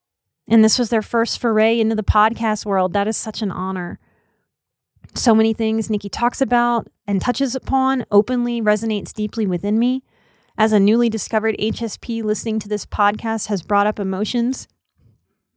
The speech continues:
Me too, y'all. <laughs> And deep reflections I knew I needed,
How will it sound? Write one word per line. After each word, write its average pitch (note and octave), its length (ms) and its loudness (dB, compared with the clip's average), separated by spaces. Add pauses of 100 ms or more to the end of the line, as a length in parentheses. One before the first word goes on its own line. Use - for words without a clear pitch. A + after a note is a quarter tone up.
(300)
Me A3+ 220 4
too, C#4+ 200 -2
y'all. B3 420 2 (280)
<laughs> E4+ 120 4 (680)
And A#3 220 2
deep B3+ 240 0
reflections B3+ 680 2
I - 160 2
knew G#3+ 240 4
I A#3 120 2
needed, A3 560 -2